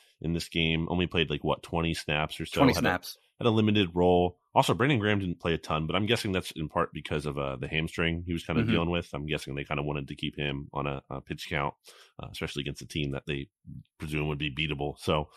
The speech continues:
Speaker 1: uh, I believe, if I'm not mistaken, that Robert Quinn, and he did, yes, had the worst P F F grade, which he's been, like, grading out poorly by them all season long from the Steelers game.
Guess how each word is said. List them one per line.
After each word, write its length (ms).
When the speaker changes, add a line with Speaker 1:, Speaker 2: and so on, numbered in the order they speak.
Speaker 1:
uh, 100
I 80
believe, 720
if 80
I'm 100
not 160
mistaken, 560
that 300
Robert 320
Quinn, 460
and 100
he 60
did, 300
yes, 260
had 160
the 80
worst 400
P 160
F 100
F 160
grade, 400
which 200
he's 180
been, 140
like, 160
grading 260
out 140
poorly 260
by 140
them 180
all 140
season 400
long 240
from 400
the 80
Steelers 360
game. 300